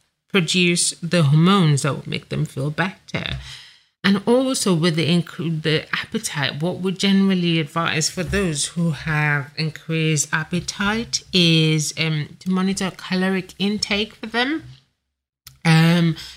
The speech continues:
so have, have meal planners. Um, when, if, if you're in a service, a G P surgery or a mental health service, you can request to see a dietitian, because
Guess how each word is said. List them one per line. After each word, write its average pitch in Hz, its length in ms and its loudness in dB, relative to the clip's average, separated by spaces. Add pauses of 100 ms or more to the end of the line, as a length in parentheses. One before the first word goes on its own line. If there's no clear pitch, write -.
so - 200 0
have, 160 320 2 (140)
have 190 140 0
meal 185 420 2
planners. 170 1080 2
Um, 156 520 2 (300)
when, 160 300 0
if, 160 180 -6
if 156 220 -4
you're 156 200 2
in 147 160 2
a 139 60 -2
service, 165 1040 2
a 147 60 -4
G 143 200 -4
P - 140 -8
surgery 175 920 2
or 139 720 -4
a 113 160 -2
mental 147 440 2
health 143 240 0
service, 156 520 -2
you 147 60 -8 (240)
can 170 240 2
request - 500 -6
to 151 60 -6
see 165 180 -2
a 156 40 -2
dietitian, 151 800 0
because 170 320 -6